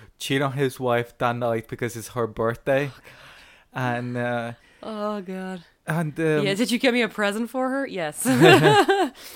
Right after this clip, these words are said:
Speaker 2: <laughs> Um, but even just, like, um, uh, so it's like, I think the film noir thing really comes from, like, that so much is a shot, like,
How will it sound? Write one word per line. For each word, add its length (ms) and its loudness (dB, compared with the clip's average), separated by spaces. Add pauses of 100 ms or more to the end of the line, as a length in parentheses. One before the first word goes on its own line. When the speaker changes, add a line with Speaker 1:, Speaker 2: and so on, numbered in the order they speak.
Speaker 2:
<laughs> 220 -20
Um, 420 0
but 200 -2
even 240 -2
just, 280 -4
like, 240 0
um, 460 -4 (640)
uh, 160 -10
so 240 -8 (100)
it's 160 -10
like, 220 -4 (100)
I 80 -10
think 160 -10
the 40 -8
film 260 -4
noir 260 -2
thing 180 -10
really 180 -4
comes 280 -8
from, 180 -8
like, 240 -6 (320)
that 140 -10
so 140 -6
much 200 -4
is 120 -10
a 60 -10
shot, 280 -4
like, 180 -10